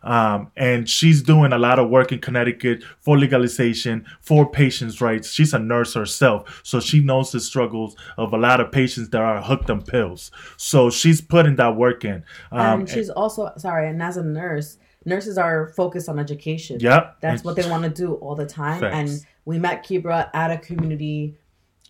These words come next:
Speaker 1: Event.
Speaker 2: a, a community event where it was a community educational event. So Kibra was there to just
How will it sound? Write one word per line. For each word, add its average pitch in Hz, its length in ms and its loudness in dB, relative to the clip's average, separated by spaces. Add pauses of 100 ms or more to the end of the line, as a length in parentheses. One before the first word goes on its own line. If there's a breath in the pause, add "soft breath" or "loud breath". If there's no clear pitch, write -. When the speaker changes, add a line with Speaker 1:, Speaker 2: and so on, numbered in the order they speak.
Speaker 1:
Event. 120 460 0
Speaker 2:
a, 170 40 -4
a 156 40 -8
community 160 460 -4
event 151 400 -4
where 131 180 -8
it 131 100 -10
was 147 140 -8
a - 20 -10
community 160 380 -6
educational 151 560 -8
event. 87 300 -14 (180)
So 139 540 -6 (400 soft breath)
Kibra 170 280 -12
was 180 180 -2
there 165 180 -6
to 160 80 -4
just 156 220 -6